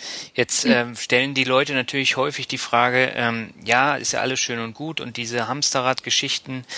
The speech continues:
Speaker 1: alles super, aber, äh, da kann sowieso keiner von leben und warum machst du eigentlich immer diese Interviews,
Speaker 2: <laughs>
Speaker 1: äh, mit den digitalen Nomaden und das ist ja immer nur eine Person, aber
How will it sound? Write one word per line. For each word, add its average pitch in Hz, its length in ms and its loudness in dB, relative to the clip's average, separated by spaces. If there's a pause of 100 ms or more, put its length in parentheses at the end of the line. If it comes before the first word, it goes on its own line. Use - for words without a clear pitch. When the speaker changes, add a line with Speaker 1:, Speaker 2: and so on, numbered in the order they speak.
(400)
Speaker 1:
alles 131 300 4
super, 147 420 2
aber, 120 440 6
äh, 117 340 0
da 120 100 2
kann 123 220 -2
sowieso 117 340 -4
keiner 139 360 -2
von 131 260 -8
leben 135 440 0
und 117 140 -10
warum 117 180 0
machst 123 200 0
du 131 40 -4
eigentlich 113 280 -6
immer 117 140 -10
diese 107 260 -8
Interviews, 143 640 -4
Speaker 2:
<laughs> 233 120 8
Speaker 1:
äh, 254 280 8 (240)
mit 113 160 -4
den 117 140 -2
digitalen 117 480 0
Nomaden 131 520 -4
und 120 180 -10 (340)
das - 180 -2
ist - 160 2
ja 147 80 4
immer 135 220 0
nur 135 160 -2
eine 127 240 0
Person, 127 580 -2
aber 117 240 -4